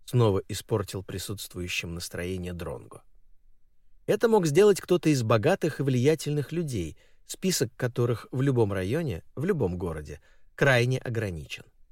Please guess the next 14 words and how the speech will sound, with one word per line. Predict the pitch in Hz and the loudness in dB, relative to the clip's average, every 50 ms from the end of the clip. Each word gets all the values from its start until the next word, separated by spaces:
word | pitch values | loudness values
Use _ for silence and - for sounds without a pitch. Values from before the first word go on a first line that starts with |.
| - - _ - - _ _ _ _ _ _ _ - - - - _ _ _ _ _ _ - | -20 -20 _ -20 -20 _ _ _ _ _ _ _ -20 -20 -20 -20 _ _ _ _ _ _ -6
Рашидов | - 104 104 - - 180 170 175 151 - - | -4 -2 -2 0 0 0 2 0 0 -2 -2
и | 147 | -2
Шахбазов | 123 - 127 98 90 95 113 131 139 127 131 117 - _ | -2 0 -2 -2 -2 -2 -2 -2 -2 -2 -4 -6 -8 _
снова | - - - - 104 95 92 95 | -14 -12 -8 -6 -4 -4 -4 -6
переглянулись. | - - 101 95 85 87 85 82 78 78 - - - - - - - - - _ _ - - _ - - - - | -8 -8 -10 -8 -8 -6 -8 -8 -8 -10 -14 -16 -18 -20 -20 -20 -20 -20 -20 _ _ -20 -20 _ -20 -20 -16 -4
Было | 117 117 127 151 | -2 0 0 0
понятно, | - 196 214 196 120 - - 98 | 0 0 0 0 0 0 -2 -4
как | 90 - 95 92 - - | -6 -6 -6 -8 -10 -8
плохо | - 139 147 156 139 101 - - 98 | -4 0 4 4 4 4 2 -2 -8
действуют | 87 85 101 98 87 - - - 85 82 - | -6 -4 -4 -4 -4 -6 -8 -10 -10 -12 -10
подобные | - 92 90 87 90 85 87 90 85 80 78 | -8 -8 -6 -6 -6 -6 -8 -8 -10 -10 -10
заявления | 85 82 80 80 80 90 135 147 143 120 101 | -10 -10 -10 -8 -8 -6 -6 -6 -6 -6 -6
на | 101 110 | -6 -8
обоих. | - - 117 110 110 110 82 - - - - _ | -8 -8 -8 -8 -8 -8 -10 -12 -14 -18 -20 _